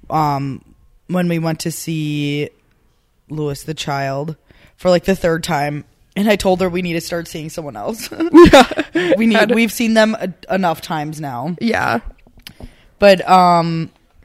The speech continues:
Speaker 1: what I, my most memorable moment day was, um, a hike that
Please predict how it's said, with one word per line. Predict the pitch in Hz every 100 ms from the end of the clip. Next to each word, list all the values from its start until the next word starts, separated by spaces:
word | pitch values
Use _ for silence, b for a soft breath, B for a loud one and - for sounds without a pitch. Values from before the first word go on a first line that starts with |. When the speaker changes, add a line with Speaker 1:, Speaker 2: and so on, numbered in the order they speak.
| -
Speaker 1:
what | - 185 226
I, | 202 226 214 - 180
my | 202 190 208
most | 214 202 202 202 - - - b b b
memorable | - 190 196 185 190 202
moment | 190 180 170 170 170 220 - _
day | 180 170 160 170 196 b b b b b -
was, | 190 185 180 180 170 160
um, | - 175 165 170 -
a |
hike | 180 196 196 190
that | - 214 180